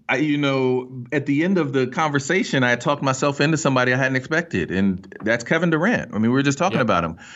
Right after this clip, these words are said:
Speaker 1: He's the one, like, coming into the year, I really thought that he would be the elite player that took a step back. You know, that, that Curry would still be the fantasy M V P of that team because he would still be, it would still be his team,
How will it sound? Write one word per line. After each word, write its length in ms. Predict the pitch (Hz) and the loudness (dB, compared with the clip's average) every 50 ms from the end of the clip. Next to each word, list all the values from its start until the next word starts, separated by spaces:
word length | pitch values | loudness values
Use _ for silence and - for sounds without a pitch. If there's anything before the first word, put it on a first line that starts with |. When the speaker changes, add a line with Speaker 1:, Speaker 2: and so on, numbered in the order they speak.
| - - _ | -20 -12 _
Speaker 1:
He's 220 | - 165 180 180 | -2 0 0 2
the 80 | 180 175 | 2 2
one, 160 | 170 170 151 | 2 2 2
like, 160 | 143 131 131 | 0 0 0
coming 240 | - 202 202 196 190 | 0 2 2 2 2
into 160 | 185 180 190 | 0 0 0
the 80 | 160 160 | -2 0
year, 220 | 165 160 151 135 | 0 0 0 0
I 60 | - 117 | 0 0
really 420 | 120 117 123 131 160 165 151 151 | -2 -2 -2 0 0 0 0 -2
thought 320 | 135 - 147 131 127 127 | -2 0 0 0 0 0
that 80 | - 117 | -2 -2
he 160 | 98 120 123 | 0 0 0
would 240 | 127 120 120 110 104 | 0 2 0 0 0
be 480 | 92 110 107 104 104 101 101 104 101 - - | 0 0 2 2 2 2 0 -2 -4 -10 -10
the 160 | - 95 110 | -4 0 0
elite 400 | 110 104 104 107 117 117 113 117 | 2 2 2 2 2 0 0 -2
player 260 | 113 - 127 113 107 107 | -4 -2 0 2 2 2
that 120 | 104 98 | 0 -2
took 160 | - - 123 98 | -2 -2 -2 -2
a 60 | 104 | -2
step 340 | 95 - - 101 85 85 - | -4 -2 0 0 0 0 0
back. 320 | 92 80 64 - - - - - - - - | -2 -2 -2 -2 -8 -14 -20 -20 -16 -6 -2
You 100 | 101 101 | 0 0
know, 180 | 101 98 - | 2 2 2
that, 180 | 92 95 90 90 | 2 2 2 0
that 120 | 95 95 - | 0 -2 -2
Curry 340 | - 131 120 120 123 123 117 | -2 0 0 2 2 2 2
would 160 | 110 104 101 | 2 0 -2
still 280 | - - 113 110 107 | -2 -2 0 0 2
be 140 | 101 101 104 | 2 2 0
the 80 | 95 95 | 0 0
fantasy 460 | 95 107 101 101 104 101 - 107 104 | 0 0 0 0 0 -2 -2 0 0
M 80 | 101 95 | 2 2
V 80 | 101 | 0
P 160 | 101 104 107 | 0 0 0
of 60 | 101 92 | 0 2
that 160 | 98 95 95 | 0 -2 -2
team 280 | - 110 101 101 101 | 0 0 2 2 2
because 300 | 98 101 - 110 101 95 | 2 0 0 0 0 0
he 100 | 98 107 | 0 0
would 140 | 101 101 95 | 0 0 -2
still 260 | - - 110 107 104 | -2 -2 0 0 2
be, 380 | 95 92 107 101 101 98 98 101 - - - - | 2 2 2 2 2 0 0 -4 -10 -18 -8 -2
it 60 | 120 | 0
would 140 | 117 117 117 | 0 0 0
still 200 | - - 151 156 | 0 -2 -2 0
be 140 | 143 135 131 | 0 0 0
his 260 | 120 139 135 127 131 | 0 0 0 -2 -2
team, 540 | 131 - 151 131 117 101 90 87 82 85 | -4 -2 0 0 0 0 0 -2 -2 -4